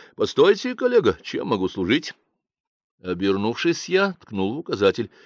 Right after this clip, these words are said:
"Мне в бюро детективов". "Зачем?" Пришлось подойти к барьеру, чтобы разговор никто не услышал. "Желательно увидеть детектива Томаса".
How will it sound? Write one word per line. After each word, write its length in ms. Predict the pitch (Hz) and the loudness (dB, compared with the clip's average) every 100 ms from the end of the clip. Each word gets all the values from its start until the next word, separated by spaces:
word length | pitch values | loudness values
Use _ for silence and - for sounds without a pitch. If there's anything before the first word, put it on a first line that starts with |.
| _ | _
"Мне 260 | - 92 123 | -6 2 2
в 80 | 190 | 2
бюро 260 | 247 214 | 2 4
детективов". 640 | 156 185 220 135 113 143 - _ | 4 0 -4 -2 0 -2 -6 _
"Зачем?" 640 | - 95 90 - 92 - - _ _ _ _ _ | -4 -2 0 2 2 0 -8 _ _ _ _ _
Пришлось 400 | - 92 101 95 | -18 -6 -2 -2
подойти 340 | - 92 101 | -2 -4 -4
к 60 | 85 | -4
барьеру, 400 | 87 92 95 107 | -2 0 0 0
чтобы 260 | - 95 85 _ _ _ | -2 -6 -8 _ _ _
разговор 360 | - 85 92 101 | -16 -4 -2 -2
никто 220 | 98 104 | -6 -12
не 100 | 101 | -14
услышал. 480 | 101 101 90 - 87 - _ _ - | -12 -8 -6 -6 -10 -16 _ _ -10
"Желательно 640 | 92 95 110 101 110 104 | -2 2 2 0 -4 -4
увидеть 320 | 104 107 101 | -2 -2 -4
детектива 500 | 92 98 98 - 101 | -6 -10 -10 -6 -4
Томаса". 540 | 98 135 131 98 - | -2 0 0 -2 -6